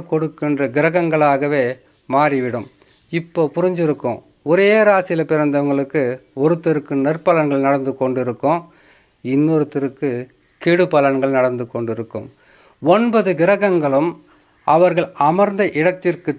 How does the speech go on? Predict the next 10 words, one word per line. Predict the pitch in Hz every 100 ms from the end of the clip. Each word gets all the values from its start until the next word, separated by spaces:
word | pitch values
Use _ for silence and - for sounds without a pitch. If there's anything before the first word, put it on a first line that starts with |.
| -
தக்கவாறு | 143 - 165 147 131 120 147 160 _ _ _ _ -
நற்பலன்களோ | 143 165 190 175 160 151 156 190 180 _ _ _ _ _
தீய | 156 170 170 165
பலன்களோ | 127 127 117 110 - _ _ _ _ _
கொடுக்க | - 185 180 180 185 135 143 _ _ _ _ -
தயாராகி | 180 185 190 175 156 139 156 143
விடுவார்கள். | 131 123 120 113 101 _ _ _
இதை | 143 147 156 127 - _ -
தடுக்கவோ | 135 165 180 147 123 117 143 156 _ _ _ _ 123
அல்லது | 139 139 135